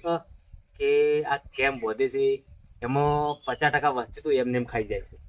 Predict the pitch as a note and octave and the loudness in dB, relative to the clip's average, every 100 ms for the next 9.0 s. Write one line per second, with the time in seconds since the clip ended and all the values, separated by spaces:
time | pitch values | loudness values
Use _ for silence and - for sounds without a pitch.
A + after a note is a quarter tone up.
0 | - F#3 F3 E3+ E3 D3 D3+ D#3 F3+ G3+ | -8 -2 0 0 -2 -2 -4 -2 6 8
1 | - C4 C4+ B3 C#4+ A#3 - - - - | 10 12 10 10 8 6 4 -10 -20 -20
2 | - - A#3 A3+ A#3 A#3 C4+ C#4+ - A#3+ | -20 0 8 12 12 10 4 2 8 10
3 | A#3 C4+ B3 C4 C#4 - B3 C4+ B3 A3+ | 10 10 10 10 8 6 6 10 10 10
4 | A3+ B3+ B3+ B3 A#3+ G3+ - - A3 D#4+ | 8 6 12 12 12 8 6 2 6 10
5 | E4+ D#4+ C#4+ C4+ A#3 - - G#3 A#3 A3 | 10 10 6 4 2 -2 4 10 10 10
6 | A3 A3 B3+ F#3+ G3 G3+ G3 G3 G4 - | 6 6 4 6 6 4 0 0 -4 -6
7 | - - A3 C4+ F#4+ G#3 E3 D3+ E3+ E3+ | -10 -6 0 4 6 6 4 2 4 4
8 | G#3+ C#4 - - - - - E4 D4 | 6 6 4 -8 -12 0 2 2 0